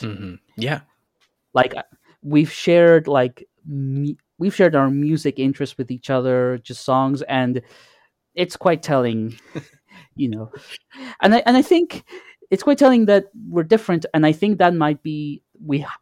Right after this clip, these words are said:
Speaker 2: at least I hope that is part of the appeal of the show, just the contrast and the back and forth between the both of us.
Speaker 1: Yeah, no, it, that's, that's so true. I mean, we, we do have a, like, the Venn diagram of Malachi and Nick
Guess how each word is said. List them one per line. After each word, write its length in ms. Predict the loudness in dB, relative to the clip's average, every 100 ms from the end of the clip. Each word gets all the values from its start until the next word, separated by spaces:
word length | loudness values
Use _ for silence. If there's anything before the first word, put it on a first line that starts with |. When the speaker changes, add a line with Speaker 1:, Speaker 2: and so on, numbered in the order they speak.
| -8
Speaker 2:
at 140 | -4
least 260 | -4 -4 -4
I 80 | -2
hope 300 | 0 0 0
that 160 | -4
is 100 | -4
part 220 | -6 -4
of 100 | -4
the 100 | -4
appeal 500 | -6 -6 -6 -2 -2
of 140 | -4 -6
the 60 | -14
show, 480 | 0 2 4 2 -4
just 320 | -12 -14 -16 _ _ _ -20 -8
the 400 | 2 4 4 2 -2 _ _ _ _ _ _ _
contrast 680 | 0 2 2 -2 -2 -2 -4
and 80 | -6
the 40 |
back 260 | -2 -4 -4
and 140 | -6
forth 280 | -2 -2 -2
between 320 | -8 -8 -6
the 60 | -6
both 260 | -8 -12 _
of 80 | -20
us. 360 | -16 -14 -16 -10
Speaker 1:
Yeah, 300 | -6 -4 -6 -10
no, 220 | -8 -8
it, 200 | -10 -16 -20 -20 _
that's, 500 | -12 -10 -10 -12 -14 -14
that's 180 | -12 -6
so 140 | -4
true. 360 | -6 -8 -12 -12
I 80 | -14
mean, 240 | -12 -12 -16 _
we, 260 | -14 -12 -14 _ _
we 140 | -10
do 240 | -8 -6 -6
have 440 | -8 -10 -12 -16 -12
a, 340 | -10 -10 -14 -12
like, 160 | -12 -6
the 80 | -6
Venn 280 | -4 -4 -2
diagram 560 | -2 -2 -4 -6 -6
of 120 | -10 -10
Malachi 420 | -8 -8 -10 -10
and 100 | -10
Nick 300 | -10 -12